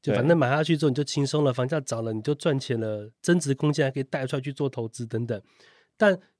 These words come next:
Speaker 1: 这就是我讲的，大家，呃，回归到个原点，就是，那你们到底知不知道房价为什么会突然涨上来，而且是暴涨的涨？那如果你知道说原因是因为政府的大降息，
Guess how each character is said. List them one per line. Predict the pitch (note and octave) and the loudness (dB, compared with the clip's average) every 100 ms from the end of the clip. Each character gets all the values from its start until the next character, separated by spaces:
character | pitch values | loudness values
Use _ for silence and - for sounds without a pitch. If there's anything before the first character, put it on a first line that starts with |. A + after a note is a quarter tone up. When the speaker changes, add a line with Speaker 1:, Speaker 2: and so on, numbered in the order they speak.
| _ | _
Speaker 1:
这 | G3 | 2
就 | F#3 | 4
是 | F3 | 4
我 | E3 | 4
讲 | B2 A2 | 4 0
的， | G#2+ G2+ _ _ _ | -2 -4 _ _ _
大 | F3 | 0
家， | E3+ E3 D3 - | 2 2 0 -2
呃， | C3 B2+ | 0 0
回 | - - | 0 2
归 | C#3+ E3+ | 4 6
到 | E3+ | 4
个 | C3 | 4
原 | A#2+ C3 | 2 2
点， | A#2 | 0
就 | B2 | -2
是， | - A#2+ A2 _ _ _ | -2 -4 -6 _ _ _
那 | G#3+ A3 | -2 2
你 | C#3+ | 2
们 | A2 A#2 | 2 2
到 | F#3+ | 0
底 | C#3 A2 | 0 -2
知 | - C#3 | -6 -6
不 | C3+ | -4
知 | C3+ C3 | -4 -2
道 | C3 | -2
房 | - A#2 | 0 -2
价 | B2+ A#2+ | -2 -4
为 | - F#3+ | 4 4
什 | - A2+ | 4 -2
么 | A2+ | 2
会 | C3+ | 0
突 | - | 2
然 | B2 A2+ | -2 -2
涨 | - G2+ | -4 -6
上 | G2 C#3+ | -2 0
来， | A2+ G2+ | 0 -2
而 | B2+ | -6
且 | A#2+ | -6
是 | A2+ C3+ | -8 -6
暴 | - C3 | 0 0
涨 | A2+ G2+ | 0 -8
的 | G#2 | -12
涨？ | - - - _ _ _ _ _ | -10 -10 -10 _ _ _ _ _
那 | G3 D#3+ | 6 6
如 | A3 | 8
果 | |
你 | G3 | 6
知 | C3+ | 4
道 | E3+ | 0
说 | D#3 | 0
原 | D#3+ C3+ C3 | 0 2 2
因 | D3+ | 2
是 | - C3+ - _ _ - | 2 2 0 _ _ -2
因 | D#3+ | 2
为 | D3 | 4
政 | E3 | 2
府 | B2+ | 0
的 | G#2+ | 0
大 | B2+ C3+ | 2 2
降 | C#3+ A#2+ | 2 0
息， | - G#2 F#2+ | -4 -8 -12